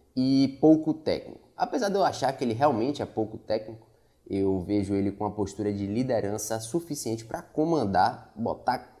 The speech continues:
faixa de capitão ali no braço da equipe da Juazeirense e fazer um excelente campeonato baiano.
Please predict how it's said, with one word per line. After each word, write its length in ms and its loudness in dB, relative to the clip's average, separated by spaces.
faixa 260 4
de 80 0
capitão 420 0
ali 160 0
no 120 0
braço 400 4
da 200 2
equipe 680 -4
da 180 4
Juazeirense 680 0
e 40 -14
fazer 260 0
um 60 4
excelente 400 0
campeonato 420 -2
baiano. 360 -4